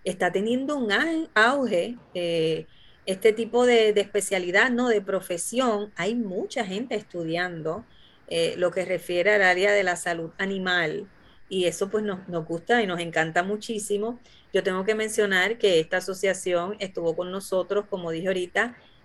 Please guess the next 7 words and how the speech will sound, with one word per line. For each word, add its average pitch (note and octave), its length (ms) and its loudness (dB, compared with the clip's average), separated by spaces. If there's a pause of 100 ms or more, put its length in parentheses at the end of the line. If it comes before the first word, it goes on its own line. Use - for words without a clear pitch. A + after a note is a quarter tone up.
(140)
eh, E3+ 680 0
trabajando F#3 760 2
en G3 200 -6
ciertas F#3 360 -4
actividades G3 600 2
de G#3 80 6
vacunación, F#3 840 0